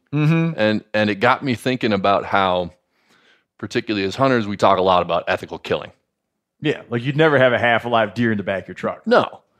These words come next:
Speaker 2: no, you
Speaker 1: Well, that happened to my old man once, but it was accidental.
Speaker 2: <laughs>
Speaker 1: And it was a roadkill. He didn't, he didn't do it. It's someone else did it.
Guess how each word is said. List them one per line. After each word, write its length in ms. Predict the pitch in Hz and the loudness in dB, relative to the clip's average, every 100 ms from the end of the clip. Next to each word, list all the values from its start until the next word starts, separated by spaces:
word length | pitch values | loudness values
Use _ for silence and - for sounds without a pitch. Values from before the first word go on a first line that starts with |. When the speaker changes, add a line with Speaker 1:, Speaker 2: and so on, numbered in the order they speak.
| - | -2
Speaker 2:
no, 180 | 165 101 | 2 2
you 140 | 107 | 4
Speaker 1:
Well, 120 | 151 | 4
that 80 | 135 | 6
happened 160 | 139 135 | 4 2
to 40 | |
my 100 | 120 | 0
old 120 | 113 | 0
man 220 | 110 107 101 | 0 -2 -4
once, 160 | 98 | -10
but 80 | 107 | -8
it 20 | |
was 80 | 104 | -2
accidental. 540 | 110 107 110 214 208 269 | -2 -2 -2 -2 0 2
Speaker 2:
<laughs> 560 | - 214 - 190 190 | 4 2 2 0 2
Speaker 1:
And 80 | 156 | 4
it 20 | |
was 100 | 180 | 4
a 40 | 151 | 4
roadkill. 560 | 185 185 - 120 101 | 4 4 2 -2 0
He 80 | 131 | 0
didn't, 220 | 131 117 | 0 0
he 80 | 127 | 2
didn't 200 | 117 110 | 0 0
do 120 | 110 | -4
it. 140 | 98 101 | -4 -8
It's 140 | 95 | -10
someone 200 | - 107 | -6 -2
else 140 | 107 92 | -2 -4
did 140 | 87 | -10
it. 120 | 80 | -14